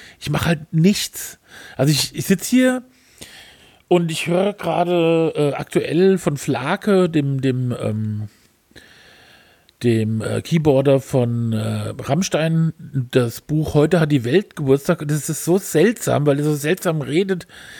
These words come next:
und er spricht halt über die Zeit wie so ein Kind, das so staunend vor seiner eigenen <laughs> Karriere steht. Und ansonsten mache ich nix und schlaf so ein und irgendwann nach, gegen Abend kommt die Frau nach Hause, die muss nämlich arbeiten, die S P D schläft nie. Und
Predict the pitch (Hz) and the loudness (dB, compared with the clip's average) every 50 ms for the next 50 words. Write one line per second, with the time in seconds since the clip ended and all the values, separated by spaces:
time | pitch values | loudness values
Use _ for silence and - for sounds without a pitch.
0 | - - - - 131 143 135 - - - 165 180 - - - 175 156 160 170 170 | -20 -16 -6 -2 -2 -2 -2 -2 -4 -2 -2 -2 -2 -2 -4 -2 0 2 2 2
1 | 160 160 - 160 170 - 180 175 185 185 170 - - - 196 240 240 233 - _ | 2 0 -2 -2 -2 -2 0 0 0 0 -2 -2 -4 -4 -4 -4 -6 -8 -8 _
2 | 160 156 165 175 165 - - - 147 151 185 214 226 208 - - 190 180 175 180 | -6 -2 0 0 -2 0 0 2 4 4 4 2 2 0 0 0 0 2 2 2
3 | 175 165 143 143 170 180 185 190 170 175 170 - - - 165 - - - 147 139 | 2 2 2 2 0 2 2 4 4 2 0 -2 -8 -12 -10 -8 -6 -6 -6 -4
4 | - 143 147 165 190 196 170 - - 127 143 156 - _ - - - _ - - | -2 0 0 0 0 0 -2 -4 -4 -6 -6 -6 -8 _ -20 -20 -20 _ -20 -20
5 | - - - - - - - - _ _ _ _ - - - - _ - 156 156 | -20 -20 -20 -20 -20 -20 -20 -20 _ _ _ _ -14 -14 -14 -6 _ 2 2 4
6 | 151 156 156 151 170 175 170 190 185 175 170 165 175 180 202 - - - - - | 4 2 2 2 2 2 2 0 0 0 0 2 0 0 0 -2 -6 -10 -10 -12
7 | - _ - 147 147 135 127 - - 151 147 156 185 220 - - - - 170 147 | -4 _ 0 0 0 0 -2 -4 -4 -2 0 0 0 -2 -4 -6 -4 -4 -4 -4
8 | - - 147 151 160 175 190 208 214 196 196 175 156 160 175 175 190 185 180 175 | -2 -2 -2 -2 0 2 0 0 2 2 2 2 4 4 4 4 2 2 2 2
9 | 165 156 147 143 151 160 151 165 160 156 147 131 143 170 202 185 - 170 165 160 | 2 2 2 0 -2 0 0 -2 -2 0 -2 -2 -2 -2 0 0 0 0 0 -2
10 | 151 - - - 127 151 190 202 208 190 190 190 190 180 160 147 156 160 175 - | -4 -4 -4 -2 0 2 2 2 2 2 4 4 2 2 2 2 2 2 0 0
11 | 156 135 120 - - 151 175 175 165 165 170 170 - - 135 - - 151 135 131 | -2 -4 -4 -4 -4 -4 -2 -2 0 0 0 0 0 0 0 -2 -2 -2 0 0
12 | 139 147 - - - - - - _ - - 131 127 - - 127 135 151 185 208 | -2 -2 -4 -6 -14 -20 -20 -20 _ -2 0 0 0 0 0 0 2 4 4 2
13 | 220 - _ _ _ - - - - - - - - - - - - - - - | 2 -2 _ _ _ -12 -12 -12 -12 -12 -14 -16 -18 -18 -20 -20 -20 -20 -20 -20
14 | - _ _ _ _ _ _ _ _ _ - - 160 156 151 151 151 147 143 135 | -20 _ _ _ _ _ _ _ _ _ -4 -2 0 0 0 -2 -2 -4 -6 -6
15 | 131 | -6